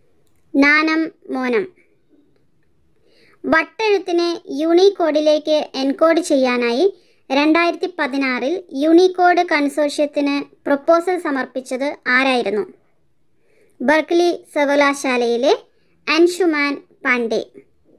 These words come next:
മലയാള ഭാഷ എഴുതുന്നതിനായി ഉപയോഗിക്കുന്ന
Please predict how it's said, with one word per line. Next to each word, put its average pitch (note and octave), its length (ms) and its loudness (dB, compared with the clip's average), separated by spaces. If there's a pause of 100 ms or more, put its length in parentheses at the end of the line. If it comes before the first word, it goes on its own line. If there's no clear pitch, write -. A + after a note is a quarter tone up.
(1800)
മലയാള E4+ 460 2 (160)
ഭാഷ E4 260 -6 (340)
എഴുതുന്നതിനായി D4 840 0 (460)
ഉപയോഗിക്കുന്ന E4+ 720 2